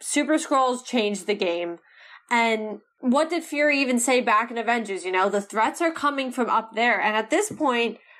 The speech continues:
we have to remember, so did the Skrulls. And maybe they weren't the world's, I mean, they were a threat, but maybe they weren't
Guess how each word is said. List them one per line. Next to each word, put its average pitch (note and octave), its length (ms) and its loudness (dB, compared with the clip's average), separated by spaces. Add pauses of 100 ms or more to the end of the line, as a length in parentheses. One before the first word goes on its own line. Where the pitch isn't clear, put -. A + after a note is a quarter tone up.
(100)
we B3+ 80 4
have F4 160 2
to F4+ 60 2
remember, D#4+ 500 2
so B3+ 240 0
did G4+ 160 0
the G#4 60 2
Skrulls. D4+ 680 0
And C4 160 0
maybe D4+ 220 2
they E4+ 160 2
weren't C#4 380 -2 (500)
the B3 80 0
world's, C4 400 2 (300)
I B3+ 80 -2
mean, A3+ 120 -4
they A#3+ 100 0
were C4+ 140 4
a G#4 140 -2
threat, G#3 420 0
but B3+ 120 0
maybe B3+ 200 2
they D#4+ 120 4
weren't C4 260 0